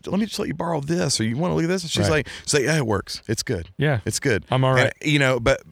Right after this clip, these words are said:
Speaker 1: but, but, but I look at it and say, "Yeah, but you know what? This, this, this new camera they've got, it offers this better autofocus,
Speaker 2: Mm-hmm.
Speaker 1: and it has this,
Speaker 2: Mm-hmm.
Speaker 1: and it has this," because I'm obsessed with that data,
Speaker 2: Right.
Speaker 1: and I wanna help them say, "You can take what you're doing, and it's not gonna change what things look like,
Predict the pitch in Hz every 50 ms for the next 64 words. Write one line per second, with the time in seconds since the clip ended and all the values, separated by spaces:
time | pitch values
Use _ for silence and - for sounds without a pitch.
0 | - - 113 101 - 131 123 120 139 139 131 139 147 170 190 180 175 - - 127
1 | 117 110 101 98 - - 110 98 82 - - - - - - 127 - 87 135 113
2 | 117 113 107 123 143 151 156 165 - - 131 123 110 - - 123 120 113 - -
3 | - 107 107 98 107 107 123 156 151 - 151 147 127 110 104 104 92 92 107 101
4 | 95 92 - - - - - 117 123 127 127 117 - 101 98 90 - 101 104 -
5 | - 127 131 131 113 107 123 139 131 113 98 - - 98 92 - 87 90 - 117
6 | 104 95 87 80 90 107 - 117 113 107 87 82 87 87 101 120 147 139 104 87
7 | - - 107 107 98 - 107 110 123 107 92 87 110 151 156 - - 117 107 110
8 | 101 - - - 113 120 117 95 85 - - - 139 131 131 - - 98 - 101
9 | 95 92 - - 107 127 147 139 113 92 87 - - - 87 90 117 127 135 127
10 | 110 101 123 143 131 - - 98 95 - - 113 101 95 90 - - - - -
11 | - - - 101 120 160 196 180 - - 175 180 - - 156 107 101 92 80 92
12 | 131 180 190 117 95 87 87 92 - _ 95 101 110 - - 156 156 147 113 101
13 | - - 131 120 104 92 95 - - 107 92 85 73 78 110 165 - - 90 90
14 | 82 -